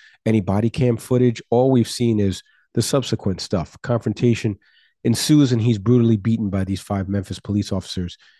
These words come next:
in this encounter. Um, on January eighth, the next day, the Memphis police say in a statement that officers attempted to stop a man for reckless driving on January seventh. He was taken to a hospital in critical condition after two confrontations. There is one point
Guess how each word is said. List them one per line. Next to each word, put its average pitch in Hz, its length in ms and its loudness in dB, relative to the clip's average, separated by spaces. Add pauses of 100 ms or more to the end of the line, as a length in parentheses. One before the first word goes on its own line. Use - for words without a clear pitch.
(320)
in 117 120 4
this 117 200 2
encounter. 113 640 0
Um, 107 340 2
on 113 160 0
January 139 600 4
eighth, 123 180 2
the 113 100 0
next 107 280 -2
day, 104 300 0 (440)
the 113 80 0
Memphis 135 320 2
police 117 340 2
say 117 160 0
in 101 80 -2
a 101 40 -4
statement 107 420 -2 (380)
that 117 120 2
officers 117 440 0
attempted 117 420 -2
to 110 60 -4
stop 107 300 -2
a 113 40 0
man 101 360 -2
for - 180 -4
reckless 107 400 -2
driving 98 440 -4
on 98 140 -4
January 95 420 -2
seventh. 85 360 -6 (480)
He - 120 -2
was 104 120 0
taken 123 300 0
to 117 120 -2
a 98 40 -2
hospital 98 400 -4
in 90 80 -6
critical 123 380 -2
condition 104 440 -4
after 95 360 -6
two 156 240 2
confrontations. 104 960 -4 (400)
There 104 160 2
is 113 140 0
one 113 200 0
point 107 420 -2